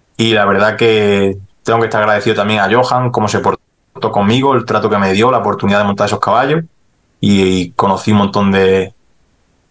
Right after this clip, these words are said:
de cosas allí, ¿no? De, estuve en la casa de Isabel, yo no, nunca había estado en Agen, la oportunidad de estar, fui todos los días de competición y de entrenamiento.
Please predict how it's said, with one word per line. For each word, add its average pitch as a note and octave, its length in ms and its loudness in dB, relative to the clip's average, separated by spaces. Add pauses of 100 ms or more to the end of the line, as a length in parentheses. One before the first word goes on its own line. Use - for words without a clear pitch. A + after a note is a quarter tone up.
(400)
de G#2 200 0
cosas A2+ 360 0
allí, A#2 200 2
¿no? D3+ 220 0
De, G#2 260 0
estuve G#2+ 200 0
en - 20 0
la G#2 80 -2
casa G#2 240 -2
de G2 60 2
Isabel, A2 840 2
yo G#2 120 0
no, G#2 120 0
nunca G2+ 200 -2
había G2+ 120 0
estado G2 200 -4
en G2 60 -2
Agen, G#2+ 280 -2
la G#2 80 2
oportunidad G2+ 460 0
de F#2+ 60 0
estar, G2 500 -2
fui - 180 -4
todos G2 200 0
los F2+ 180 -2
días G2+ 260 0
de F#2+ 80 0
competición F#2+ 680 -2
y - 20 0
de F#2+ 80 0
entrenamiento. G#2+ 760 -2